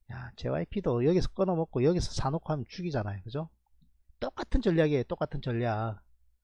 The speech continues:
그 반복하면 되는 겁니다. 그죠? 빈츠님, 우리 신나게 공부한 거,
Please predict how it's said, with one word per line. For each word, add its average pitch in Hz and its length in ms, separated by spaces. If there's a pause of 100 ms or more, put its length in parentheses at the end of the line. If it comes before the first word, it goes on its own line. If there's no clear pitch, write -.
(220)
그 185 140
반복하면 196 600
되는 135 220
겁니다. 135 440 (200)
그죠? 175 240 (340)
빈츠님, 190 480 (840)
우리 185 180 (120)
신나게 202 340
공부한 185 480
거, 160 240